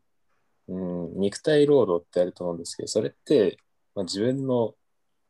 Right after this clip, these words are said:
その力っていうのを、力と、まあ、時間っていうのを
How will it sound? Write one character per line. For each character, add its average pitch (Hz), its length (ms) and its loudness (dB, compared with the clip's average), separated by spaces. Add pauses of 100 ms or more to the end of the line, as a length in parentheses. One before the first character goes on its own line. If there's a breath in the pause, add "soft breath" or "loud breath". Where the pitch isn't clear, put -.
(520)
そ - 180 -6
の 90 140 -6
力 123 440 2
っ - 60 -12
て - 140 -8
い 87 120 -2
う 82 40 -8
の 85 100 -6
を、 101 360 -2 (260)
力 - 320 0
と、 85 160 -4
ま 90 120 -6
あ、 - 40 -2
時 87 160 -8
間 95 240 -2
っ - 960 -20
て 135 100 0
い 113 120 2
う - 20 0
の 107 140 0
を 147 300 -2